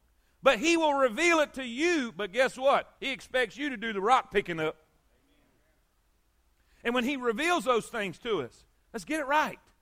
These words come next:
Because we'll never be able to pursue the purpose of God in our life if there is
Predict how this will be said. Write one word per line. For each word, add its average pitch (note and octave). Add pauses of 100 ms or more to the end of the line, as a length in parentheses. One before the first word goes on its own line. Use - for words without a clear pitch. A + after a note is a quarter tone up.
(640)
Because B3+
we'll C#4+
never F4
be D#4+
able D4+
to C4
pursue C#4+
the A3+
purpose C4+
of G3
God B3
in A3
our G#3
life A3+ (240)
if G#3
there C4+
is G3